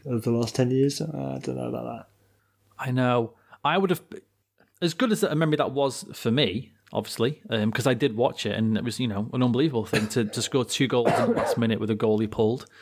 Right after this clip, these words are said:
Speaker 2: and then to win it in O T was unbelievable. But I think somebody, might have been Down Goes Brown, made a great point that, like, Sharks Knights from last season was way crazier, way crazier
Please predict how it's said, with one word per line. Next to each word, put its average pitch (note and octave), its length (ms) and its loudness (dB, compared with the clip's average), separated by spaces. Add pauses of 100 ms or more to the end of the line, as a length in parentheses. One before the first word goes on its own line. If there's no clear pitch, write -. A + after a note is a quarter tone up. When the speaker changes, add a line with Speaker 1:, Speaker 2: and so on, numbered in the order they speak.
(520)
Speaker 2:
and A#2 120 0
then A2+ 100 4
to - 120 -2
win A#2+ 180 4
it G#2+ 80 0
in A2 100 4
O G#2+ 100 6
T A2+ 240 0
was G#2 340 -2 (200)
unbelievable. G#2+ 640 2
But G#2+ 280 2 (680)
I A#2+ 100 -2
think C#3 340 0 (280)
somebody, B2 600 0 (240)
might D#3 100 0
have D#3+ 60 0
been A#2 140 0
Down A#2 240 4
Goes A2+ 180 0
Brown, B2 240 2
made C3 140 2
a - 20 -2
great A#2+ 220 0
point C#3 180 0
that, C3 220 -4
like, A#2+ 320 0
Sharks D#3+ 480 0
Knights D#3 320 0
from A2+ 180 0
last B2+ 220 0
season B2 440 0 (220)
was A#2 160 0
way D3+ 260 2
crazier, G#2 540 0 (680)
way F3+ 360 2
crazier A#2+ 600 2